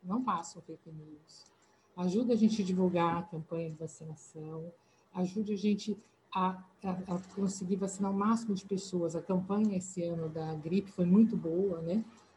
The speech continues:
Até porque nós também orientamos bastante os nossos pacientes a tomar também a vacina da gripe, para até não confundir sintomas. Então, acho que é, é uma coisa importantíssima que a gente tem que fazer. Então, vamos pensar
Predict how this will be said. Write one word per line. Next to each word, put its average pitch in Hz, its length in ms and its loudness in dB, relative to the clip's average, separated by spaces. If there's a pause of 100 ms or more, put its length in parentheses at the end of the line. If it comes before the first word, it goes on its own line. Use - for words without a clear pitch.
Até 180 320 -2
porque - 360 -6
nós 180 320 2
também 185 320 2
orientamos 185 480 2
bastante 220 480 -6
os 226 40 -16
nossos 202 200 -8
pacientes 185 420 -10
a 185 60 -12
tomar 180 400 -6
também 180 340 -10
a 185 40 -12
vacina 170 440 -20
da 160 120 -14
gripe, 175 440 -12
para 160 160 -16
até 202 200 -8
não 208 120 -2
confundir 185 520 -8
sintomas. 170 840 -10 (580)
Então, 196 160 -2
acho 202 200 -2
que - 180 -4 (100)
é, 185 380 0
é 180 40 2
uma 185 160 2
coisa 185 360 2
importantíssima 196 1200 -2 (460)
que 202 80 2
a 185 60 4
gente 180 260 -2
tem 180 120 -4
que - 80 -16
fazer. 185 300 -6 (400)
Então, 185 160 -2
vamos 185 300 2
pensar 175 560 -2